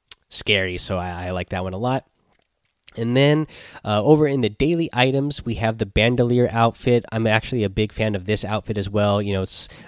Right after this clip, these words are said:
uh, you know, it's a Rambo style outfit. Uh, so I, I like that one. Uh, I love the Commando outfit as well. Uh, you know, very plain, simple, but I like a lot of those simple ones. We have the Plunger harvesting tool.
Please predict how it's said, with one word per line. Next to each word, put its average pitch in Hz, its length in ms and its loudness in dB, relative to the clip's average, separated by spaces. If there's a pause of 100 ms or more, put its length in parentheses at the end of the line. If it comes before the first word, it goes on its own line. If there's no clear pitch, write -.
(120)
uh, 95 60 -2
you 98 120 -2
know, 95 120 0
it's 92 160 -4
a 95 40 -2
Rambo 95 360 0
style 98 500 0
outfit. 98 560 -6 (300)
Uh, 90 100 -6
so 95 160 -4
I, 90 160 -2
I 98 220 -8
like 95 240 -6
that 98 240 -2
one. 98 340 -4
Uh, - 120 -12
I 95 280 -6
love 107 240 -2
the 113 80 -2
Commando 113 520 0
outfit 113 440 -2
as 104 160 -2
well. 160 380 2 (340)
Uh, 98 60 -2
you 98 160 0
know, 101 120 2
very 107 300 0
plain, 113 400 -2
simple, 113 380 0
but 95 160 -2
I 98 100 -2
like 98 240 -4
a 107 40 -4
lot 101 200 -2
of 101 60 -4
those 101 180 0
simple 104 380 -4
ones. 101 440 -4 (300)
We 110 120 -4
have 107 200 -2
the 98 400 -2
Plunger 135 380 0
harvesting 123 500 -2
tool. 135 420 0